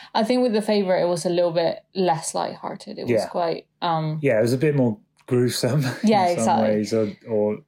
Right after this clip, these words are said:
Speaker 2: less comedically so.
Speaker 1: Yeah, and it, it's got Elle Fanning playing Catherine the Great and Nicholas Hoult playing her husband, whose name I've forgotten, which is quite funny given the context of the <laughs> show.
Speaker 2: Yeah.
Speaker 1: So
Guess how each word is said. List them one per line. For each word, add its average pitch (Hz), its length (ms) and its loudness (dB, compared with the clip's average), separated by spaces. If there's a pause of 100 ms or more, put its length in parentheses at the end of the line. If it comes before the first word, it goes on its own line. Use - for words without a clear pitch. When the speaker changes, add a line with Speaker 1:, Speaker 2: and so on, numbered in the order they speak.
Speaker 2:
less 104 460 -4 (600)
comedically 107 760 -2
so. 104 280 -4 (260)
Speaker 1:
Yeah, 165 340 0 (100)
and 196 160 2
it, 208 100 0
it's 214 200 0
got 262 240 2
Elle 214 180 2
Fanning 185 400 0
playing 170 220 -2
Catherine 165 340 -2
the 156 60 0
Great 151 500 -2
and 160 460 0
Nicholas 165 420 -2
Hoult 165 380 -2
playing 156 640 0 (260)
her 151 420 -2
husband, 160 400 -4
whose 180 180 -2
name 190 160 0
I've 165 160 -2
forgotten, 160 360 -2
which 160 140 -4
is - 80 -12
quite 190 220 -2
funny 185 220 0
given 156 220 0
the 156 80 0
context 165 440 -6
of 214 100 -2
the 220 100 2
<laughs> - 280 -6
show. 330 140 2
Speaker 2:
Yeah. 120 400 2 (380)
Speaker 1:
So 170 640 0